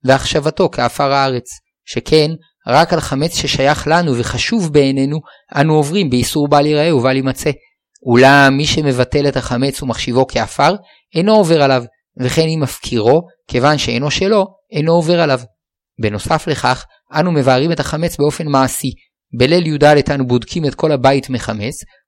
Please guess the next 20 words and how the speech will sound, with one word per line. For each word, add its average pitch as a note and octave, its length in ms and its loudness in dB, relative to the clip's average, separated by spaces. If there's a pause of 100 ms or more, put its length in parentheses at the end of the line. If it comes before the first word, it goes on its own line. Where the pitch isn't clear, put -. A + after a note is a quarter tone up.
וביום D3+ 300 0
י"ד F3 220 0 (320)
אנו E3 180 -2
מבערים D#3+ 480 0
אותו C#3 200 -2
מבתינו. C#3+ 520 -4 (500)
ואף D3+ 260 4
שמהתורה E3+ 540 2
די D#3+ 220 2
בדרך D3 440 0
אחת, - 380 -4 (360)
תקנו D#3+ 320 -4
חכמים D#3 460 -4
ליתר D#3 320 0
ביטחון F#3+ 520 -2
לבער D3 460 0
את F3+ 80 -4
החמץ F3+ 420 -4
בשתי C#3+ 260 -4
הדרכים, D3+ 500 -2